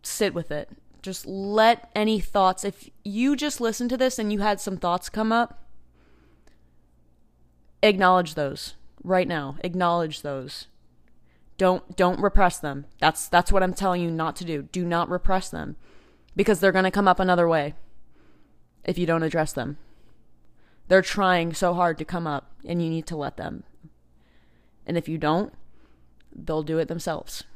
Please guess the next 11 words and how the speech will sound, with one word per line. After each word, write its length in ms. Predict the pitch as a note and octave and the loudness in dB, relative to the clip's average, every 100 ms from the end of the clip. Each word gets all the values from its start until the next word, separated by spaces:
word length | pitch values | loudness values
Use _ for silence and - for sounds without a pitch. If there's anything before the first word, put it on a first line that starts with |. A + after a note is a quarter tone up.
| - - - _ _ _ _ - _ _ _ _ - | -20 -20 -20 _ _ _ _ -20 _ _ _ _ -14
So, 280 | - E3 - - - - _ - _ - - - - _ _ _ _ _ _ - - - | -6 -6 -6 -14 -20 -20 _ -20 _ -20 -20 -20 -20 _ _ _ _ _ _ -20 -20 -4
like 160 | F3 F3 | -2 0
I 80 | |
said, 320 | E3+ D3+ C#3 D3+ - - - - - _ - - | -2 -4 -6 -10 -18 -20 -20 -20 -20 _ -18 -2
follow 240 | F#3 F3 | 0 2
me 120 | E3+ | 0
on 80 | E3 | -2
Instagram 540 | D#3 D#3 D#3+ D#3 F#3 - | -2 -4 -6 -6 -6 -10
if 120 | D#3+ | -10
you 120 | D#3+ | -8
wanna, 320 | D#3 D#3+ D#3 | -6 -6 -6